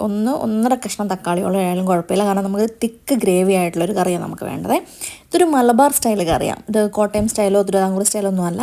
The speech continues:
ഒരു മലബാർ സ്റ്റൈൽ കുറുക്കിയ ചാറോട് കൂടിയിട്ടുള്ള ഒരയലക്കറിയാണ്. അപ്പോൾ തക്കാളിയും കൂടി ഇട്ട് വഴന്ന് വരുന്നത് നമുക്ക് നടുക്കൊരു കുഞ്ഞി കുഴി ഒഴിക്കാം. ആ കുഴിയിൽ എണ്ണ ഉണ്ടാവുമല്ലോ, അതിലേക്ക് നമുക്ക് ഒരു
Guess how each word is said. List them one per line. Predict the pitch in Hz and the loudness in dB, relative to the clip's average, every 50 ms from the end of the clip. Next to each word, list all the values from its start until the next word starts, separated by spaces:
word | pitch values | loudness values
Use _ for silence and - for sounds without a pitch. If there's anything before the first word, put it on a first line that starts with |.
| 349 403 - - - - - - - - - | -6 -6 -8 -20 -20 -20 -20 -20 -20 -12 -4
ഒരു | 339 349 320 311 | -2 0 2 4
മലബാർ | 294 294 285 262 285 285 285 - | 4 4 4 4 2 2 2 0
സ്റ്റൈൽ | - 220 214 208 311 370 - - _ _ _ _ _ _ _ - 277 | -2 -2 0 0 0 -2 -2 -8 _ _ _ _ _ _ _ -4 -2
കുറുക്കിയ | 277 269 240 226 - 285 254 - | -2 -2 -2 0 0 0 2 4
ചാറോട് | 202 185 185 185 185 185 190 202 185 | 4 4 4 4 4 4 4 2 2
കൂടിയിട്ടുള്ള | 175 165 170 170 - 196 247 370 440 - - - _ _ _ - - | 2 0 0 -2 -2 -2 -2 -2 -4 -6 -18 -20 _ _ _ -2 2
ഒരയലക്കറിയാണ്. | 302 311 277 233 214 196 190 175 - - - - 208 - _ _ _ _ _ _ _ _ _ _ _ _ _ _ - - | 4 4 4 4 4 2 0 -2 -4 -2 -4 -8 -10 -12 _ _ _ _ _ _ _ _ _ _ _ _ _ _ -20 -20
അപ്പോൾ | 262 - - - | -10 -10 -2 0
തക്കാളിയും | 277 254 - - 254 247 254 247 240 | 0 0 0 0 0 2 2 2 2
കൂടി | 240 233 220 185 | 2 2 0 0
ഇട്ട് | 190 - 339 466 - - - - - _ - 254 | 2 0 0 0 -2 -12 -20 -20 -20 _ 0 2
വഴന്ന് | 240 226 214 214 214 226 220 | 4 4 4 4 2 2 2
വരുന്നത് | 208 190 180 185 226 311 381 - - | 2 2 0 0 0 -2 -2 -4 -4
നമുക്ക് | 226 220 214 226 220 | -4 -2 -2 0 0
നടുക്കൊരു | 202 196 190 190 - - 220 208 202 - | 0 0 -2 -2 0 0 0 0 2 -2
കുഞ്ഞി | 196 196 196 196 185 190 | 0 0 0 -2 -2 0
കുഴി | 190 180 180 190 180 | 2 4 6 6 4
ഒഴിക്കാം. | 160 160 160 285 370 403 - - _ - - | 4 2 0 -2 -2 -2 -6 -16 _ -4 -4
ആ | 269 269 - - | -4 -4 0 0
കുഴിയിൽ | 220 196 202 196 202 254 339 - - - - - - - - 196 | 2 2 4 2 2 0 0 -2 -6 -20 -20 -20 -20 -6 -4 -2
എണ്ണ | 190 214 220 | 0 2 2
ഉണ്ടാവുമല്ലോ, | 214 202 196 185 180 160 - 185 - - - - 220 | 4 4 4 4 4 2 0 -4 -6 -12 -12 -10 -8
അതിലേക്ക് | 208 220 220 233 226 233 196 | -4 -2 -2 0 0 -2 -2
നമുക്ക് | 190 180 190 214 392 494 - - - - - - _ _ - - 269 | -2 -4 -2 -2 -4 -6 -6 -14 -20 -20 -20 -20 _ _ -4 -2 0
ഒരു | 269 277 | 2 2